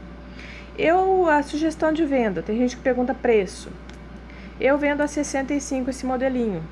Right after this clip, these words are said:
Eu acho ele um pouquinho trabalhoso, né? Aí na cidade de vocês, vocês veem quanto vocês querem vender. E aí a gente vai colocando os miolinhos.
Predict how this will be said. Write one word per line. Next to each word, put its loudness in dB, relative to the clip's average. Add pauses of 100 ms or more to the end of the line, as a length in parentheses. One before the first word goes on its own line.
(160)
Eu -2
acho -2
ele 0
um 0
pouquinho -2
trabalhoso, -2
né? -4 (840)
Aí 4
na 2
cidade 2
de -2
vocês, 0
vocês -4
veem 0
quanto -2
vocês -2
querem -2
vender. -2 (920)
E -2
aí 2
a 4
gente -4
vai 6
colocando 2
os -2
miolinhos. 0